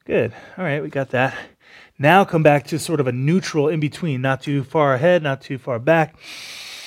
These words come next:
Somewhere in that range should be like a home base. Now there's also options to go wider, wider than the mat with the hands. Check that out. See what that feels like. Or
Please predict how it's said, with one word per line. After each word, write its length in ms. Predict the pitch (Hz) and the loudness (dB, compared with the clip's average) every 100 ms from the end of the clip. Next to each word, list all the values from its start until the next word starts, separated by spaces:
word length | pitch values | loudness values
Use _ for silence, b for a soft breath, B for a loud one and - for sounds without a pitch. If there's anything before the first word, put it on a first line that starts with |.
| B B B B | B B B B
Somewhere 420 | - - 240 240 220 | -14 2 4 6 4
in 100 | 202 | 6
that 180 | 175 | 4
range 540 | 135 135 156 156 156 139 | 2 2 2 4 2 0
should 180 | - 139 | -4 2
be 140 | 139 | 4
like 160 | 127 120 | 4 2
a 100 | 135 | -2
home 360 | - 160 160 | 2 2 4
base. 400 | 143 123 107 - B B B B B _ _ _ _ _ _ B B B B | 4 2 -2 -6 B B B B B _ _ _ _ _ _ B B B B
Now 100 | 190 | 6
there's 140 | 185 180 | 6 6
also 280 | 208 226 226 | 4 4 4
options 460 | 202 202 208 185 | 4 2 -2 -2
to 80 | - | 2
go 100 | 165 | 2
wider, 560 | 139 139 156 196 247 190 B B b b b b | 6 6 6 6 4 0 B B b b b b
wider 280 | - 117 127 | -4 0 0
than 120 | 131 | -2
the 80 | 139 | 0
mat 220 | 139 147 | 2 0
with 100 | 143 | 0
the 60 | 139 | -4
hands. 300 | 135 170 120 | -2 -2 -4
Check 220 | - 147 | -8 -6
that 180 | 151 151 | 0 0
out. 180 | 113 107 B B B | 0 -4 B B B
See 120 | - | -12
what 100 | 156 | -6
that 160 | 135 139 | -4 -4
feels 220 | 131 113 | -6 -6
like. 300 | 117 117 - _ _ B B B B B B B B B B B _ B B B B B B B B | -4 -6 -10 _ _ B B B B B B B B B B B _ B B B B B B B B
Or 460 | 190 208 202 170 | 6 8 8 4